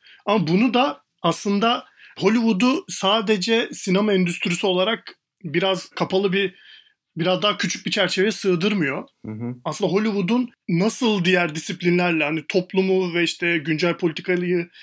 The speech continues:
Speaker 1: dizayn eder diğer olgularla, diğer disiplinlerle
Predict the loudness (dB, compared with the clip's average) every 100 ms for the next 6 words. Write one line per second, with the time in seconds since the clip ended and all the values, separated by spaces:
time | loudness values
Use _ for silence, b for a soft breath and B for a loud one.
0 | B -6 -2 0 0 2 2 0 -4 -14
1 | _ 0 0 0 -4 -6 0 0 2 2
2 | 2 2 0 0 0 -4 -4 0 0 2
3 | -2